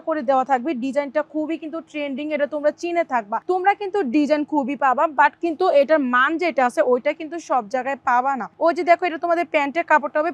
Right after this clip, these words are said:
প্যান্টের কাপড়টা তোমরা এক কালারের মাঝে পেয়ে যাবে, অরিজিনাল সুতি প্রোডাক্টের মাঝে। দুপাট্টাটা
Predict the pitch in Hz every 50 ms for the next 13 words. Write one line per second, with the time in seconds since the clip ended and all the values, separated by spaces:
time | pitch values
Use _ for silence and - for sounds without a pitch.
0 | - - 285 269 240 311 311 - 302 285 302 - 320 302 330 330 349 349 - 277
1 | 262 254 - - 294 269 277 277 294 294 285 233 254 247 - 311 262 339 339 330
2 | 320 - 311 330 359 381 392 415 427 415 311 254 311 330 349 392 392 370 - -
3 | 330 311 311 311 254 277 262 247 240 233 226 - 247 240 233 220 214 196 220 202
4 | - - 226 214 294 302 247 - 339 330 339 349 339 370